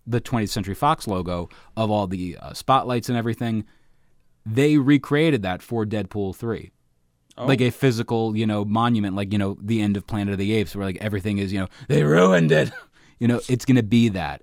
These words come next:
Speaker 1: And I'll show you the pictures later. They're fantastic.
Speaker 2: The line is, "You blew it up."
Speaker 1: You blew, yeah, sure. But, um,
Speaker 2: "You maniacs."
Speaker 1: I mean, that's a different Fox property.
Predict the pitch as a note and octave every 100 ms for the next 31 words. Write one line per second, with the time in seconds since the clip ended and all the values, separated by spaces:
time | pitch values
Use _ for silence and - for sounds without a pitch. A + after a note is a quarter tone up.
0 | - B2 B2+ D#3+ D3+ A2 C3+ A#2 G2+ A2
1 | F2 E2+ A#2+ G2+ - _ A2+ F#2 F2 -
2 | G#2+ A2 - - A#2+ B2 C3 B2 A2 B2
3 | A#2+ G#2+ B2 A#2 A2 G2+ A2 G#2 G#2 G2
4 | G2+ E2+ E2 - - A#2 C3+ C3 B2+ A#2
5 | A2 B2+ E3+ E3 F3 G3 F#3+ F3+ F3+ E3
6 | - A#2 A#2 A2+ A2+ G#2 F#2 F2+ E2+ -
7 | F#2+ F2+ F2